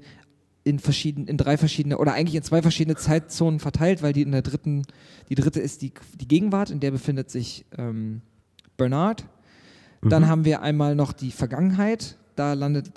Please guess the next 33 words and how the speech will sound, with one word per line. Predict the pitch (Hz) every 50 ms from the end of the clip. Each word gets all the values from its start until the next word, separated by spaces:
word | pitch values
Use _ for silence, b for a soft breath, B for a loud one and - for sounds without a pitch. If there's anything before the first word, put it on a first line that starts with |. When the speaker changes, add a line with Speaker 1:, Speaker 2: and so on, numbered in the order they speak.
| 135 123 -
Speaker 1:
Hoagie | 156 160 160 165 180 202 196
leider, | 190 190 190 196 214 214 196
der | 147 135
Metal-Typ. | 139 147 - 180 175 - 190 208 208 - - B B B B B B B B B B B B -
Ähm, | - 156 147 147 151 151 -
und | - 151 151
zwar, | - - - 143 139 143 147 147 147 147 123 -
ähm, | 76 87 127 139 135 135 135 135 135 131 104 - _ _ _ _ _ _ _ _ _ _ _ _ -
genau | 147 143 143 147 147
zu | - 165 143
der | 143 139 -
Zeit, | - 147 143 143 -
als | - 143 - - -
in | - - 143
Amerika | 135 139 143 151 151 - 147 135
gerade | 127 131 135
die | - 135
Verfassung | - - 135 - 160 - 185 180 175 175 180 - - - _ -
verfasst | - 160 160 - 185 185 180 - - - 170
wurde | 175 175 190
quasi, | 180 - - 180 170 170 175 190 196 190 - - _ _ -
Speaker 2:
Ja, | - 110 110
Speaker 1:
zur | 110 110
Zeit | 107 -
der | -
Speaker 2:
geil, | 95 95
genau, | 92 -
Speaker 1:
Verfassungsgebung. | - - 92 92 - - - 143 151 160 170 175 175
Speaker 2:
genau. | - - - _ _ _ _ _ _ _ B B B B B B B B B B B -
Speaker 1:
Und | 151 156 156 143
Laverne | 147 139 127 127 131 135 147 156 160 160 156 143 143 B B B B B B B
ist | 151 147 - -
tatsächlich, | 156 143 - - 139 135 - 143 143 135 131 - -